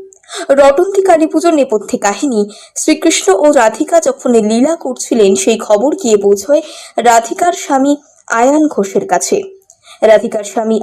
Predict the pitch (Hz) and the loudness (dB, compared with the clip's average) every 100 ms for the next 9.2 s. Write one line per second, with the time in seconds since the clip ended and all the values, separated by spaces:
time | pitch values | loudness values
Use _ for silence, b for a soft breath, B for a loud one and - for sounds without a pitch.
0 | - 208 208 214 202 214 233 - 208 185 | -4 0 2 2 0 -2 -2 -2 0 0
1 | 190 269 220 208 B B B 233 220 208 | -2 0 0 0 B B B 4 6 4
2 | - 302 311 294 - 208 202 220 214 190 | 0 -6 -4 -4 -4 -4 -2 -4 -8 -8
3 | 190 175 180 - 190 190 - _ _ _ | -8 -8 -8 -2 -2 -4 -18 _ _ _
4 | _ _ _ 262 277 320 330 320 320 226 | _ _ _ 2 4 4 2 0 2 0
5 | 214 233 233 233 226 208 208 - 220 196 | -2 0 2 2 -2 -8 -6 -2 0 2
6 | 208 208 320 320 320 269 202 185 190 B | 0 0 -2 -2 -4 -2 0 0 -2 B
7 | B B - 262 262 262 254 247 226 - | B B 2 4 4 2 0 0 -4 -2
8 | 269 294 285 B B 254 226 240 277 240 | 0 0 -2 B B 0 2 2 2 4
9 | 196 | 2